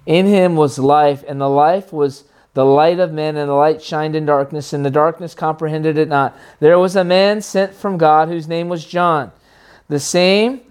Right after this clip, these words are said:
came for a witness to bear, to bear witness of the light, that all men through him might believe. He was not the light, but he was sent to bear witness of the light.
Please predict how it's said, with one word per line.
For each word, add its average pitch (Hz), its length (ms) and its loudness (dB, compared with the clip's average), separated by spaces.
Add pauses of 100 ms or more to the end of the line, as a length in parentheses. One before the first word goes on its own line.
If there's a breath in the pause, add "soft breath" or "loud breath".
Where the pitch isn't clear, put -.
(320 soft breath)
came 190 480 0
for 165 240 4
a 160 80 6
witness 170 560 2 (120)
to 170 100 -4
bear, 170 440 2 (1700 soft breath)
to 170 140 -2
bear 175 220 4
witness 196 540 2
of 180 320 0
the 170 80 2
light, 170 540 0 (500 soft breath)
that 143 160 0
all 190 300 4
men 165 400 0
through 196 300 2
him 160 340 0
might 175 280 0
believe. 175 520 -2 (920)
He 190 160 -2
was 214 200 2
not 202 340 0
the 208 100 0
light, 156 400 0
but 147 200 -4
he 170 140 -6
was 170 180 -4
sent 185 260 -6
to 175 100 -2
bear 170 200 4
witness 170 380 0
of 170 140 2
the 160 100 2
light. 139 320 0